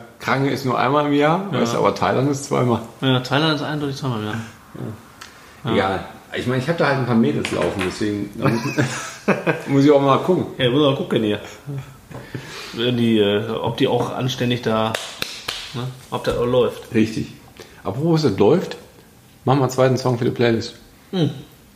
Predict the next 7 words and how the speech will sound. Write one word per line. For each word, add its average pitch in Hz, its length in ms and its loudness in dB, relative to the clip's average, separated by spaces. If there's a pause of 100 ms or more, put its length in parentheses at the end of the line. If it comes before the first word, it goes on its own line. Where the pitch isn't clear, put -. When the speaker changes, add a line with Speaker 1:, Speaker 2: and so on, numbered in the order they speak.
(2000)
Speaker 2:
Mein 131 220 0
zweiter 135 240 0
Song 127 180 -2
für 131 60 -2
die 117 60 0
Playlist 139 360 2
wäre 123 280 2